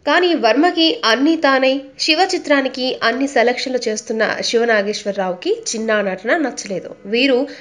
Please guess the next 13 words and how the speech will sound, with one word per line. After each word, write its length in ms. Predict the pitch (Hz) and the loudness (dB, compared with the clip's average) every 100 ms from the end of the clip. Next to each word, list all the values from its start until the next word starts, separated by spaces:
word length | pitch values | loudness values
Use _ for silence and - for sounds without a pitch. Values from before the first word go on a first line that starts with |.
| - | -10
ఫిల్మ్ 240 | - 320 370 | 0 2 2
ఇన్‌స్టిట్యూట్లో 580 | 339 330 294 277 269 | 0 -2 -4 0 2
ఏదో 360 | 254 202 202 240 | 2 2 2 0
ఒకటి 200 | 233 233 | 0 -6
నేర్చుకుని 540 | 202 190 - 247 262 320 - - - | -6 -8 -4 -2 -2 -4 -10 -20 -2
అదే 240 | 214 254 339 | 2 4 2
ఇక్కడికొచ్చి 600 | 320 294 254 233 - 226 | 2 2 2 -2 -2 -2
చేస్తారని 400 | - 247 233 220 | 0 0 0 -2
చెప్పి 540 | 208 202 269 240 254 233 | -6 -6 -2 -2 -4 -8
వర్మని 520 | 190 190 220 220 254 | -6 -4 0 0 0
"నో" 320 | 285 202 196 | -2 -2 -2
అని 160 | 226 247 | -2 -2
చెప్పాడు. 380 | 247 - - | -4 -4 -4